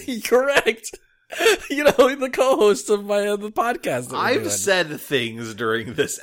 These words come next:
Speaker 1: You,
Speaker 2: episode.
Speaker 1: you have. <laughs> I, I
Speaker 2: Many things.
Speaker 1: I wasn't claiming that you haven't. <laughs> Uh,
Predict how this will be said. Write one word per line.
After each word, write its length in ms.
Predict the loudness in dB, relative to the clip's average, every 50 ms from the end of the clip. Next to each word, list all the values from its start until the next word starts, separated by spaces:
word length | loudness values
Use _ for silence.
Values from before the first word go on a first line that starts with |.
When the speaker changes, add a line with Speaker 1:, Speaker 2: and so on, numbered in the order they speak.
| -10 -6
Speaker 1:
You, 120 | -2 -2 -2
Speaker 2:
episode. 300 | -2 -2 -2 -2 0 0
Speaker 1:
you 140 | 2 4 4
have. 560 | 4 6 6 6 6 6 6 6 6 6 4
<laughs> 160 | 2 4 6
I, 240 | 8 8 8 6 4 4
I 240 | 4 4 4 4 0 -8
Speaker 2:
Many 600 | -10 -10 -2 2 2 2 2 2 0 0 0 2
things. 400 | 2 2 2 2 2 0 0 0
Speaker 1:
I 160 | 4 4 4
wasn't 640 | 4 4 2 4 6 6 6 6 6 0 -4 -2 0
claiming 640 | 2 4 6 6 6 6 4 4 2 2 2 2
that 200 | 2 2 2 2
you 200 | 0 -2 -4 -4
haven't. 840 | -2 2 2 4 4 4 2 0 -2 -2 -4 -6 -4 -4 -4 -4 -4 -6 _ _ _ _ _ _ _ _ _ _ _ _ _ -6
<laughs> 80 | -4 -2 -2 -4 -4 -6 -6 -4 -4 -6 -6 0 0 0 0 0 -6 -20 _ -20 _ _ _ _ _ _ _ _ _ _ -20 -20 _ _ _ -20 -20 -20 -20 _ _ -14 -12 -10 -10 -12 -12 -14 -14 -16 -18 -20 -20 _ -4
Uh, 440 | -2 2 4 4 4 4 2 0